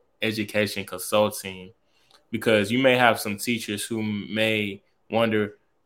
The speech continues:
"What is consulting? How, how do you, how do you even get started? How can, how can I add this stream of income to my teaching, my teaching salary?" So my question is to you, how does one get started? How do they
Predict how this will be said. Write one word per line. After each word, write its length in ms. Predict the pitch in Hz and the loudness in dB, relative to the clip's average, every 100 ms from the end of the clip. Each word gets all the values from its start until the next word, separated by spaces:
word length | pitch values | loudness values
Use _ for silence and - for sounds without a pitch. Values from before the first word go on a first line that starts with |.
| _ | _
"What 200 | - 170 | 0 4
is 180 | 175 190 | 4 2
consulting? 720 | - 104 101 92 - 90 87 | -2 -4 -2 -2 -6 -16 -20
How, 200 | - 147 - | -6 -6 -4
how 220 | 156 180 | -4 -4
do 100 | 185 | -4
you, 320 | 175 180 - | -8 -8 -8
how 160 | 139 170 | -6 -6
do 80 | |
you 140 | 180 185 | -4 -6
even 240 | 175 156 | -6 -4
get 160 | 135 117 | -4 -4
started? 580 | - 98 127 123 95 - | -6 -4 -2 0 -2 -4
How 220 | 143 170 | -2 -2
can, 260 | 175 165 - | -2 -6 -8
how 280 | - 160 196 | 2 4 4
can 260 | 196 180 165 | 2 -2 0
I 420 | 156 151 139 131 _ _ _ _ _ _ | 2 2 0 -4 _ _ _ _ _ _
add 340 | 131 139 117 113 | 6 6 4 2
this 420 | 131 131 - - | 2 2 -4 -12
stream 600 | - - 131 131 131 117 | -12 -6 -2 0 0 2
of 200 | 113 107 | 2 2
income 640 | 113 156 165 113 107 104 101 | -2 -2 -2 -2 -2 -2 -4
to 520 | - 127 117 110 101 - | -2 0 0 -2 -6 -12
my 200 | 107 107 | -4 -4
teaching, 500 | 107 131 131 - 104 - | -2 -4 -4 -6 -10 -10
my 140 | 113 117 | -6 -6
teaching 380 | 117 120 110 | -4 -6 -6
salary?" 520 | 101 123 147 123 107 104 _ _ | -6 0 2 2 -2 -10 _ _
So 440 | - 123 110 107 - | -4 2 2 2 -2
my 240 | 98 117 160 | -2 2 2
question 400 | - 139 135 123 | 2 0 0 -4
is 220 | 120 - | -4 -6
to 80 | 110 | -6
you, 480 | 110 151 165 135 - _ _ _ | -4 -2 -2 -6 -12 _ _ _
how 220 | 143 170 | 4 6
does 360 | 123 131 175 135 | 6 6 6 6
one 240 | 123 110 104 | 0 -2 -2
get 160 | 98 | -6
started? 400 | - 104 98 95 | -4 -2 0 -2
How 220 | 120 156 | 0 0
do 360 | 131 131 170 175 | 2 0 0 0
they 440 | 127 110 107 101 | -2 -2 -2 -8